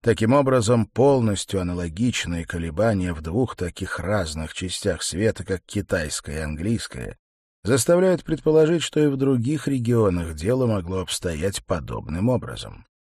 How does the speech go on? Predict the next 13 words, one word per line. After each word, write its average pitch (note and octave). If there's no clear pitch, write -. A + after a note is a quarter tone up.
Следовательно, C#3
предсказать A#2+
начало A2+
новой A2+
волны G#2+
запретов, G#2
инвективизации F2
или G2+
ее F2
нарастание C3
так E3+
же G#2
трудно D3